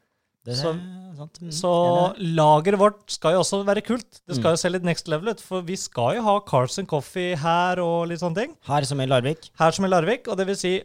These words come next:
Speaker 2: et åpent verksted som folk kan komme innom. Da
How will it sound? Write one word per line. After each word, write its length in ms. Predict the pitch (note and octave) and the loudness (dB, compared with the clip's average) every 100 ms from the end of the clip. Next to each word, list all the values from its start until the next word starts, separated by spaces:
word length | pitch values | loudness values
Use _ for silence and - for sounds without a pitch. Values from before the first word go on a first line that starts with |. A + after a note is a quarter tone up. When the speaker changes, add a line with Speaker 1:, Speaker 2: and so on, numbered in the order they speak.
| _ | _
Speaker 2:
et 140 | F#3 F#3 | -8 -4
åpent 380 | G3 D3 F#3+ F#3+ | -2 -2 -2 0
verksted 500 | D#3+ - - B3 D4 _ _ _ _ _ | 0 0 0 0 0 _ _ _ _ _
som 160 | - F#3 | -8 -6
folk 220 | - D#3 | -4 -2
kan 140 | F#3 F3 | -4 -2
komme 220 | F3+ F3 E3 | -2 0 0
innom. 340 | E3+ A#3 C4+ _ _ _ _ D3 | 0 0 -4 _ _ _ _ _
Da 80 | C#3 | 0